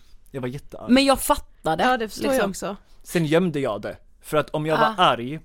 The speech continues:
Speaker 1: om jag exploderade i skolan, jag ville aldrig ge lärarna njutningen av att känna att jag bekräftade deras fördomar.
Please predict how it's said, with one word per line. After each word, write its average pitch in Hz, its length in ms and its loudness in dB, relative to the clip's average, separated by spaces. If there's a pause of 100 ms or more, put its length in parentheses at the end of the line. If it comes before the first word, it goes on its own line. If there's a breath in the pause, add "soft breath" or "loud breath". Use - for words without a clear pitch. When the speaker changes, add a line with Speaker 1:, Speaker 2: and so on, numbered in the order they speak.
(120)
Speaker 1:
om 151 140 0
jag 156 100 2
exploderade 147 540 0
i - 20 -8
skolan, 127 560 -4
jag 147 140 -2
ville 160 200 0
aldrig 170 440 -2
ge 175 80 2
lärarna 147 640 -2 (480)
njutningen 147 680 -4
av 127 140 -2
att 127 120 -4
känna 143 220 -4
att 131 100 -6
jag 123 80 -2
bekräftade 127 460 -6
deras 120 160 -6
fördomar. 120 420 0